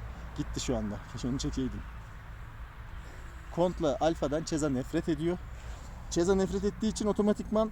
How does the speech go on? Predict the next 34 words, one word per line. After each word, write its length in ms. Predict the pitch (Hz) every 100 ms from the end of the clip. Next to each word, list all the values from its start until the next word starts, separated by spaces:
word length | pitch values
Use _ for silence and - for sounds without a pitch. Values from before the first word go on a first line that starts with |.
| -
ta-, 120 | 202
Kadife 360 | - 190 180 196
ile 120 | 202
Tayyar 440 | - 196 202 196
da 100 | 175
kinlendi. 580 | 147 - 143 139 143 220 202 -
Normalde 400 | 160 180 185 170
bunlar 180 | 180 175
çok 200 | - 180
sosyal 400 | 139 - 123 117
biliyorsunuz 420 | 139 131 123 107
şeylere 340 | 123 113 113
karşı, 260 | 110 110 -
köpeklere 400 | 110 123 - 123
karşı. 340 | 131 143 - 247 - -
Ha, 100 | 139
bir 40 | 165
şey 160 | 220
yapmazlar, 440 | 208 202 220 202 185
saldırmazlar. 640 | - 151 175 208 233 285 - - - - -
Ama 220 | 151 220
bunlardan 480 | 180 202 208 208 208
bir 100 | 190
ha-, 180 | 147 151
yüzsüzlük 500 | 165 170 196 185 202
görürlerse 420 | 196 196 180 208
köpekler 400 | 240 185 175 190
sa-, 400 | 175 160 143 147
zarar 320 | 131 147 151
verebilir. 360 | 143 143 151 220 - - -
Yani 140 | 143
Kadife'yi 420 | 139 175 175 208 190
zaten 320 | 190 185 214
şeye, 220 | - 175